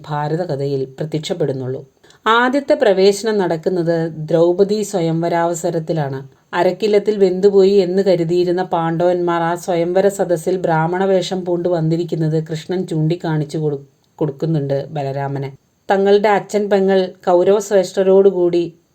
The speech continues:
രക്ഷപ്പെട്ടുവല്ലോ എന്ന് അൻ-, അദ്ദേഹം നനയ്ക്കുന്നുണ്ട്. പലയിടത്തും കൃഷ്ണന്റെ നിഴൽ എന്ന പോലെയേ ബലരാമനുള്ളൂ.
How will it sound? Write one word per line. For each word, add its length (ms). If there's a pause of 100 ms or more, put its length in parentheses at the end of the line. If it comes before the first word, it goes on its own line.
(720)
രക്ഷപ്പെട്ടുവല്ലോ 1040 (140)
എന്ന് 640
അൻ-, 300
അദ്ദേഹം 540 (140)
നനയ്ക്കുന്നുണ്ട്. 760 (560)
പലയിടത്തും 760
കൃഷ്ണന്റെ 480
നിഴൽ 400
എന്ന 220
പോലെയേ 420
ബലരാമനുള്ളൂ. 920